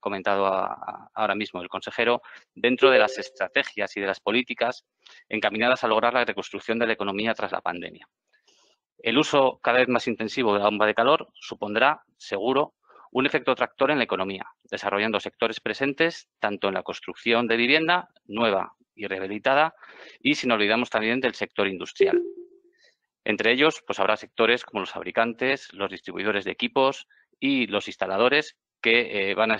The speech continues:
verse, eh, afectados muy positivamente. Adicionalmente, hay que tener en cuenta algunos aspectos im-, importantes relacionados con lo anterior. En primer lugar, eh, en, hablando de edificación,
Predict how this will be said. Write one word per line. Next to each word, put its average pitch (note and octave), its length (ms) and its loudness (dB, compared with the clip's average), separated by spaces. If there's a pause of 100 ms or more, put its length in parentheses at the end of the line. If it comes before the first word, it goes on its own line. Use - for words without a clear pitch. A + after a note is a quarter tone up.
verse, G#2+ 600 0
eh, F#2 100 -2
afectados G#2+ 640 0
muy A2+ 200 -4
positivamente. F2+ 800 -8 (680)
Adicionalmente, C#3 840 0 (140)
hay B2 120 0
que C#3 80 0
tener C3 220 2
en A2+ 80 0
cuenta A#2+ 240 2
algunos A#2 280 0
aspectos - 420 -6
im-, G2 340 -12
importantes G2+ 520 -4
relacionados G#2 500 0
con G#2+ 120 0
lo F#2 60 0
anterior. E2 360 -6 (640)
En G2+ 140 -2
primer A2+ 240 0
lugar, B2+ 340 2 (160)
eh, F#2+ 460 -10
en, G2+ 360 -6
hablando B2 320 2
de A#2+ 100 2
edificación, A#2 720 -2